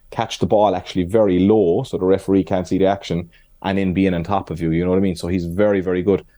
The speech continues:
uh, at doing that. So then Colin started marking him from behind, but, like, on Sunday, he disengaged down in front of the, the Davin side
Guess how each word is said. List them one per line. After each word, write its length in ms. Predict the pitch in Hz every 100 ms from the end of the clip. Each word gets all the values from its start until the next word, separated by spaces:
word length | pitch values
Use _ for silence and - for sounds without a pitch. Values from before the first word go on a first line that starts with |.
| _ _
uh, 220 | 90 85 73
at 140 | 90
doing 240 | 113 101
that. 180 | 87 85
So 80 | 95
then 140 | 95
Colin 260 | 90 104 92
started 220 | 92 85
marking 300 | 95 90 -
him 40 | 82
from 140 | 87
behind, 320 | 90 104 92
but, 120 | 82 - _ _ _
like, 140 | 87 90
on 80 |
Sunday, 380 | 85 107 101 92
he 120 | 90
disengaged 960 | 82 110 - 90 87 101 92 80 - -
down 200 | 95 87
in 60 | 85
front 280 | 87 82
of 80 | 87
the, 220 | 87 85
the 120 | 80 80
Davin 400 | 95 85 85 82
side 340 | 92 85